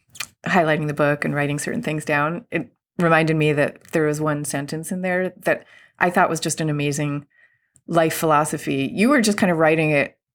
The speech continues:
you know, it's just one sentence among many as you went, but it really leapt out at me as being kind of like embodying who you are and embodying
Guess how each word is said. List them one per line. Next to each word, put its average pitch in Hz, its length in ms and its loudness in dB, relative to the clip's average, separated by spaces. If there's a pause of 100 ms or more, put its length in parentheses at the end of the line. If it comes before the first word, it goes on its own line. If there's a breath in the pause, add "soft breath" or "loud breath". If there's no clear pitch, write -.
(540)
you 165 120 -2
know, 139 120 0
it's 139 80 -6
just 156 140 0
one 147 180 2
sentence 143 360 0
among 139 200 -2
many 143 340 -2
as 147 180 0
you 143 120 -4
went, 151 420 0
but 165 100 2
it 147 120 0
really 165 320 2
leapt 147 260 0
out 139 180 0
at 156 120 -2
me 170 260 -2
as 156 180 0
being 143 580 -6 (480 loud breath)
kind 415 180 2
of 339 40 2
like 214 200 2
embodying 180 540 4
who 180 120 2
you 170 220 2
are 151 260 4
and 175 240 0
embodying 147 680 -2